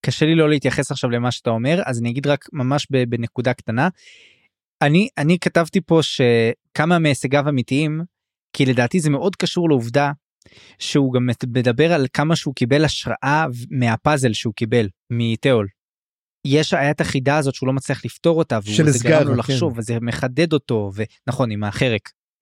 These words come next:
Speaker 1: ואני אומר לעצמי, האם תיאול הוא עד כדי כך חכם, כדי דרך הפאזל הזה איכשהו להשפיע על קארוס, לעשות את מה שהוא רוצה?
Speaker 2: האמת, לא חשבתי על זה, אבל יש סיכוי. ודרך אגב,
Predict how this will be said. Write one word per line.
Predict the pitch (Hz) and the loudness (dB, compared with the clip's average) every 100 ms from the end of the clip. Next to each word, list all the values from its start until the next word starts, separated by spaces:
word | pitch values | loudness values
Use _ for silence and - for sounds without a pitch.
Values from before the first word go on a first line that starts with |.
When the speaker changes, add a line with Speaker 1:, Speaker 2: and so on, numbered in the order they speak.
| - | -8
Speaker 1:
ואני | 117 131 - 123 123 - _ _ | 0 0 0 -2 -4 -8 _ _
אומר | 135 143 208 | 0 2 4
לעצמי, | 165 - 135 131 165 _ _ _ _ _ _ _ - | 2 -2 -2 -2 -4 _ _ _ _ _ _ _ -8
האם | 147 165 202 240 | -6 0 2 2
תיאול | - 185 175 | 2 2 4
הוא | 131 123 | 2 0
עד | 143 | -2
כדי | - 151 135 | -2 0 0
כך | - 139 | -2 -4
חכם, | 123 117 120 123 165 _ _ _ _ _ _ - | -4 -4 -4 -4 -8 _ _ _ _ _ _ -8
כדי | 123 127 123 - 131 | -2 0 0 -4 -6
דרך | 120 156 185 143 | 0 2 2 0
הפאזל | 123 117 - 156 156 175 | 0 -2 -2 -2 2 4
הזה | 131 117 123 - | 2 2 0 0
איכשהו | 139 - 196 | -4 -2 0
להשפיע | 131 117 - - - 135 151 - - | 2 0 -2 -6 0 2 2 -2 -6
על | 120 | -4
קארוס, | - 135 151 190 - - - - _ - 131 | 0 2 2 0 -4 -16 -20 -20 _ -6 0
לעשות | 127 117 160 170 | 0 2 0 2
את | 160 | 0
מה | 131 127 | 0 0
שהוא | 190 120 | 0 -2
רוצה? | 98 - 135 - _ _ _ - | -2 -4 -4 -4 _ _ _ 0
Speaker 2:
האמת, | 139 165 180 | 2 4 2
לא | |
חשבתי | 185 175 165 196 | 0 2 0 0
על | |
זה, | 196 | -2
אבל | 220 127 143 - | -2 -2 -2 -2
יש | 135 143 147 | 2 2 2
סיכוי. | - 135 - 185 135 - - _ | -4 -8 0 0 0 -6 -20 _
ודרך | 147 131 196 165 | -2 2 2 0
אגב, | 156 | 0